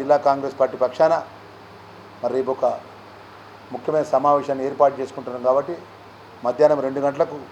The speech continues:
ఈ రివ్యూ మీటింగ్ అయిపోయిన తర్వాత అధికార పరంగా జిల్లా కలెక్టరేట్లో కలెక్టర్ గారి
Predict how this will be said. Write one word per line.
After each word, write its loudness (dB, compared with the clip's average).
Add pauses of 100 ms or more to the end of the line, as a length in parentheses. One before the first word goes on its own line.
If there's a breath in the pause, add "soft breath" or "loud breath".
(360)
ఈ -4
రివ్యూ -4
మీటింగ్ -4
అయిపోయిన 0
తర్వాత 0 (480)
అధికార 6 (100)
పరంగా 4 (140)
జిల్లా 4 (920)
కలెక్టరేట్లో 0 (100)
కలెక్టర్ 0
గారి 4